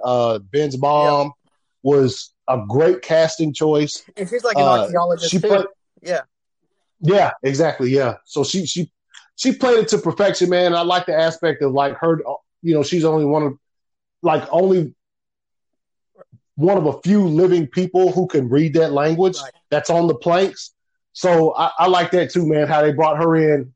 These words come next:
Speaker 1: and she, she actually not just being his mom, actually contributed to the story.
Speaker 2: Right. And, you know, they could have actually done that where she was just one of those one-sided characters where we get introduced to her and then move on later on.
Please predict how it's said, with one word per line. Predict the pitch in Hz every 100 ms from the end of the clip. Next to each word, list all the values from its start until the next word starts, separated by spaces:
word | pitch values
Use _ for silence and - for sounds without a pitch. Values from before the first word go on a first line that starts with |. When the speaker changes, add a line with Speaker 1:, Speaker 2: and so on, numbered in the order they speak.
| _
Speaker 1:
and | 135
she, | 127 185 175 139
she | - 147
actually | 160 175 156 151 139 - _ _ _
not | 143 170 151
just | 160 127
being | 160 147
his | 147
mom, | 123 143 156 147 135 139
actually | 147 147 135 131 120 - _ _ _ _ _
contributed | - 165 - 202 185 175 139
to | 147
the | 127
story. | - 156 135 175
Speaker 2:
Right. | 214 226 190 147 -
And, | 190 202 202
you |
know, | 247 233 208 180 170 -
they | 208
could | 277
have | 320 269
actually | 226 - 202
done | 170 180 233
that | 240 233
where | 202 196 180 _ _ _
she | -
was | 226 208
just | 226 202
one | 202
of | 214
those | 208 180
one-sided | 190 208 214 202 180
characters | - 214 202 202 185
where | 175 175 170 175
we | 175 185 196
get | 175 196
introduced | 196 180 160 175 190 _
to | 156
her | 147 -
and | 156
then | 160
move | 165 175
on | 170 170
later | 160 156 139
on. | 175 175